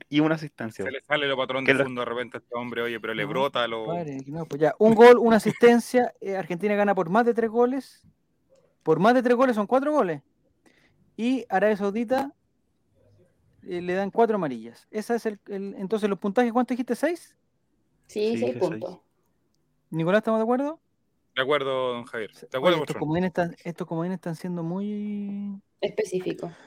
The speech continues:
Speaker 3: Gol más asistencia de Messi, más un expulsado. No, pues ya, ya no. ¿Quién? Ah, Kevin, este otro. Ya, Kevin.
Speaker 2: Llegó, este otro.
Speaker 3: Ah, pero ¿sabes que tenemos algo que aclarar? Eh, digamos, ¿todos pueden participar con los comodines?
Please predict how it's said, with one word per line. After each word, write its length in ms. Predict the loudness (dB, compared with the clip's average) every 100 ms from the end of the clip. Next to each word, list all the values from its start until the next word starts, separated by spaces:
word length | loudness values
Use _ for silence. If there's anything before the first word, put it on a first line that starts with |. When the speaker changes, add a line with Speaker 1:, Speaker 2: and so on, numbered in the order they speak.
| _ 6
Speaker 3:
Gol 240 | 12 12
más 320 | 12 10 6
asistencia 540 | -2 -4 2 2 4 4
de 40 |
Messi, 220 | 4 4
más 180 | 0 2
un 100 | 0
expulsado. 400 | 0 -2 -8 -2
No, 420 | 4 8 8 8 6
pues 140 | 4
ya, 140 | 2
ya 100 | 2
no. 180 | 0 -2
¿Quién? 280 | -4 -8 -10 -14 -20 -10 -4
Ah, 180 | -4 -2
Kevin, 300 | 0 0 0
este 200 | -4 -4 -6
otro. 260 | -6 -8 -16
Ya, 160 | -16
Kevin. 300 | -14 -12 -12 -14 _
Speaker 2:
Llegó, 140 | -4 0 0 0 -2 -6 _ _
este 220 | -18 -2
otro. 300 | 0 0 2 0 -2 -8 -2 -2 -2 _ _ -20 _ _ _
Speaker 3:
Ah, 220 | -4 2 4
pero 160 | 4 4
¿sabes 160 | 4
que 100 | 2
tenemos 300 | 2 4 4
algo 200 | 4 2
que 100 | 0
aclarar? 440 | 0 2 2 0 -8 _ _ _ _ _ _ _ _ _ -20 _ -20 _ _ _ _ _ _ -20 -20 _
Eh, 240 | -8 -6 0
digamos, 260 | 0 0
¿todos 160 | 4 4
pueden 160 | 6 2
participar 400 | 2 -2 -2 0
con 100 | -2
los 100 | -2
comodines? 360 | -2 -2 -2